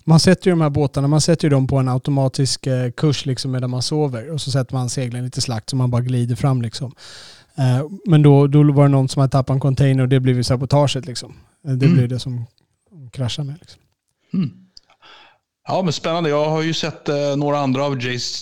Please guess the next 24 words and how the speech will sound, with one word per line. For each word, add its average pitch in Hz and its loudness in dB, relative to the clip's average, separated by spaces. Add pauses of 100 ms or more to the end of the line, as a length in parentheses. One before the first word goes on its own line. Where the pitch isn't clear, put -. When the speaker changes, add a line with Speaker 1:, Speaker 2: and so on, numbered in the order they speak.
(260)
Speaker 2:
C 120 -6
Chandors 117 -2
filmer, 120 0
inte 127 -4
bara 123 0
Margin 117 0
Call, 117 0
utan 120 0
några 123 0
andra, 117 0
och 123 -2
det, 131 -2
det 131 -2
är 135 -2
ju 156 0
en 135 0 (380)
skicklig 147 0
regissör 117 -2 (120)
överlag, 117 0
tycker - -4
Speaker 1:
Ja, 147 4
just 110 2
Speaker 2:
jag. 127 -8
Speaker 1:
det. 110 -16